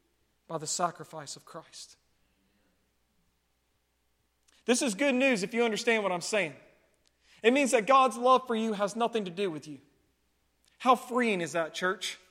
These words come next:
It means that God's not saying, "I will love you if you'll go and clean your life up first." You get to a good place, you start doing a bunch of religious activities, you cut up some stuff from your life, and then you come to me. "I'll love you then."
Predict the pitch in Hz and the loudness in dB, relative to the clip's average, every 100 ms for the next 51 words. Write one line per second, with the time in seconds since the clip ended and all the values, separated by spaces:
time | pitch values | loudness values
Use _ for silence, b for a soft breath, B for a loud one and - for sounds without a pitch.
0 | _ _ _ _ _ _ _ _ _ _ | _ _ _ _ _ _ _ _ _ _
1 | _ _ _ _ _ _ _ b b 233 | _ _ _ _ _ _ _ b b 4
2 | 285 254 277 233 - 180 269 311 269 277 | 6 8 8 8 -2 6 10 10 8 6
3 | 254 226 302 277 233 254 285 294 285 269 | 4 4 6 6 4 6 6 6 4 8
4 | 302 233 254 285 - - _ _ _ _ | 8 6 2 0 -6 -20 _ _ _ _
5 | - 202 254 254 247 247 226 - 240 233 | -2 0 0 4 6 6 2 0 0 0
6 | 226 233 208 196 170 - 165 151 233 226 | 2 4 4 2 -4 -2 -4 -2 -4 -2
7 | 262 220 240 180 247 233 - 269 269 262 | -4 -2 -2 0 -2 -2 0 4 4 2
8 | - B - 208 - 254 220 247 226 247 | -8 B -8 -4 2 2 2 -2 2 0
9 | 233 220 220 240 214 214 240 226 277 247 | 0 -4 -4 -4 -4 0 0 0 -4 -2
10 | 277 277 269 B - 214 254 247 208 - | -2 -2 -4 B -8 -4 -2 -2 -4 -8
11 | 208 - 247 247 220 214 220 269 277 269 | -6 -4 -2 -2 -2 0 0 2 2 -2
12 | B 214 208 262 254 254 247 233 208 214 | B 0 2 4 4 2 2 0 2 4
13 | 190 220 226 208 208 190 196 | 8 8 8 4 2 0 0